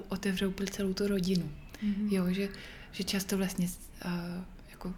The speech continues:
Speaker 1: vidím třeba u svých kamarádů, že si jako dovolili mluvit, eh, na pohřbu, prostě odmítnout řečníka a promluvit. A na základě toho ale i ty ostatní lidi, prostě, u kterých by to prostě člověk ani nečekal, jako tetičky, strýci a,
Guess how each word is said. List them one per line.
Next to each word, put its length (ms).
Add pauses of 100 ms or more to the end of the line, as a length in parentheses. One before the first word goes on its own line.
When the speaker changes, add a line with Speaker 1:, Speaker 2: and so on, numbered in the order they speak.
Speaker 1:
vidím 340
třeba 220
u 40
svých 240
kamarádů, 460
že 120
si 440
jako 360 (300)
dovolili 480
mluvit, 520 (440)
eh, 80 (160)
na 100
pohřbu, 440
prostě 280
odmítnout 380
řečníka 460
a 40
promluvit. 840 (460)
A 60
na 120
základě 400
toho 240
ale 140
i 120
ty 120
ostatní 640
lidi, 280
prostě, 320
u 20
kterých 320
by 120
to 120 (240)
prostě 300
člověk 240
ani 140
nečekal, 380
jako 180
tetičky, 480
strýci 680
a, 120